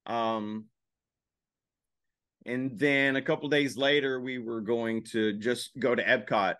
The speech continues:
and, uh, just have, you know, just have a good time, just walk around, eat around the world and stuff, which we did. Uh, got a couple drinks. I finally got, uh,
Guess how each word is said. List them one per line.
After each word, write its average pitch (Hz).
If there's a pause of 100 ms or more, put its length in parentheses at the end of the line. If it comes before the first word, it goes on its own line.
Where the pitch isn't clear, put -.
(120)
and, 101 (640)
uh, 92
just 110 (800)
have, 120
you 120
know, 107
just 120
have 123
a 117
good 113
time, 117
just 110
walk 113
around, 113
eat 113
around 110
the 110
world 107
and 107
stuff, 113
which 113
we 127
did. 113 (520)
Uh, 101
got 107
a 107
couple 107
drinks. 117
I 120
finally 123
got, 113
uh, 104